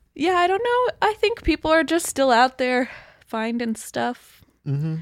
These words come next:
Speaker 1: looking at droppings,
Speaker 2: Mm-hmm.
Speaker 1: looking at
Speaker 2: Mm-hmm.
Speaker 1: nests.
Speaker 2: Mm-hmm.
Speaker 1: Uh,
Speaker 2: So Bigfoot nests, that's a thing?
Speaker 1: Mm-hmm.
Speaker 2: Okay.
Speaker 1: Also, Alan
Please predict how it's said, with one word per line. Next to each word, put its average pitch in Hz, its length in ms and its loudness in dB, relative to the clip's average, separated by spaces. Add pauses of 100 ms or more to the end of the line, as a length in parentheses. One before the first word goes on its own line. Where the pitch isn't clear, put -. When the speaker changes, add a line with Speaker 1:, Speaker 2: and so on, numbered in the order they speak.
(360)
Speaker 1:
looking 240 280 -2
at 240 140 -2
droppings, 247 840 -2
Speaker 2:
Mm-hmm. 131 220 0
Speaker 1:
looking 233 260 -4
at 220 60 -2
Speaker 2:
Mm-hmm. 196 100 -2
Speaker 1:
nests. - 460 -4 (220)
Speaker 2:
Mm-hmm. 127 180 -10 (640)
Speaker 1:
Uh, 220 500 2 (120)
Speaker 2:
So 151 120 -2
Bigfoot 156 500 0
nests, - 640 -2 (100)
that's - 180 -10
a 135 40 -6
thing? 131 200 -2
Speaker 1:
Mm-hmm. 370 340 -6
Speaker 2:
Okay. 135 260 -12 (640)
Speaker 1:
Also, 262 320 0
Alan 247 500 0